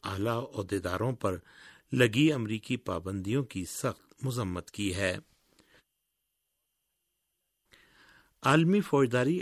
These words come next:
عدالت آئی سی سی نے امریکہ کی پابندیوں کو ناقابل قبول قرار دیتے ہوئے کہا کہ اس قسم کے امریکی اقدامات عالمی جرائم کی روک تھام کے تعلق سے بین الاقوامی جدوجہد کے متاثر ہونے کا سبب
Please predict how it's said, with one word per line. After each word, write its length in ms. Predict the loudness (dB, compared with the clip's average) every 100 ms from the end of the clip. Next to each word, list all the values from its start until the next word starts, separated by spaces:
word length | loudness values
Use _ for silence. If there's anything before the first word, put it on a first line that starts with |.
| -2
عدالت 500 | -2 0 0 0 -4 _ -4
آئی 280 | 0 2 0
سی 280 | -4 -6 -6
سی 240 | -6 -4
نے 220 | -2 -4 -4
امریکہ 480 | -4 -2 -4 -4 -8
کی 180 | -6 -8
پابندیوں 680 | -6 -6 -6 -6 -6 -6
کو 180 | -4 -2
ناقابل 640 | -2 -4 -6 -6 -4 -4 -8
قبول 440 | -8 -8 -4 -6
قرار 360 | -6 -6 -4 -6
دیتے 320 | -8 -8 -4
ہوئے 260 | -4 -4 -10
کہا 320 | -10 -6 -4 -4 -12 -20 -20 -20
کہ 100 | -8 0
اس 260 | 0 -2
قسم 300 | -6 -4 -2
کے 200 | -2 -2
امریکی 560 | -4 -4 -6 -6 -4 -4
اقدامات 640 | -6 -8 -6 -6 -6 -8
عالمی 360 | -6 -6 -4 -6
جرائم 460 | -6 -8 -6 -6 -8
کی 180 | -8
روک 260 | -6 -6 -10
تھام 280 | -10 -8 -8
کے 120 | -8
تعلق 560 | -10 -8 -8 -8 -8 -6
سے 200 | -4 -4 -6 -20 -20 _ -10
بین 240 | -2 0 0
الاقوامی 640 | -2 -4 -4 -2 0 -2
جدوجہد 640 | -2 -4 -6 -6 -8 -8 -6
کے 140 | -6
متاثر 600 | -6 -8 -8 -8 -8 -10
ہونے 300 | -8 -6 -6
کا 180 | -8 -10
سبب 320 | -6 -6 -6